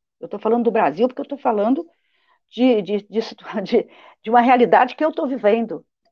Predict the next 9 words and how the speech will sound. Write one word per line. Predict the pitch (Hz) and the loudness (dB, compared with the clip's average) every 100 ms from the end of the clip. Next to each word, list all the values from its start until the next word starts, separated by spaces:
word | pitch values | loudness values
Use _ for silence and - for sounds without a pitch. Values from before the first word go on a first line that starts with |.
| _ - | _ -10
né? | 202 254 254 _ _ _ _ _ _ _ | -8 -8 -12 _ _ _ _ _ _ _
Que | - | -6
todos | - 320 220 | 2 2 2
estamos | 214 - 190 190 | -8 -10 -10 -12
vivendo. | 170 175 170 _ _ _ _ _ _ _ _ _ | -12 -12 -14 _ _ _ _ _ _ _ _ _
Então, | 180 233 220 | -6 -2 0
é | |
necessário, | 240 247 262 254 220 240 | 0 0 -2 0 0 -2
sim, | - - 233 254 240 | -4 -6 0 2 2